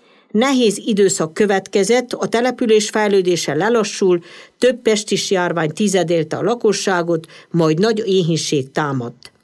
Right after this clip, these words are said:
Ezerötszáznyolcvanhétben a törökök felégetik a települést, a lakosság elmenekül a környékről. Miután a törökök elvonulnak és a lakosság visszatér,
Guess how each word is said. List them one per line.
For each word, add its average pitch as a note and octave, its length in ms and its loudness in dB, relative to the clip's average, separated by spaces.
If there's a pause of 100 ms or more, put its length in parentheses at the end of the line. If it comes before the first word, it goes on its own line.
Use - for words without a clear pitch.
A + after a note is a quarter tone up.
(440)
Ezerötszáznyolcvanhétben A3 1600 0
a F#3 140 -4
törökök A3+ 480 0
felégetik F3+ 640 0
a - 80 -4
települést, G#3+ 760 0 (260)
a F3 100 -2
lakosság E3+ 600 -2
elmenekül G3+ 640 0
a D#3+ 80 -2
környékről. C3+ 800 -2 (580)
Miután G#3 460 2
a D#3+ 60 -2
törökök A#3 440 0
elvonulnak G3 760 0
és G#3 160 -2
a F3 60 -2
lakosság F3 580 -2
visszatér, G#3 680 0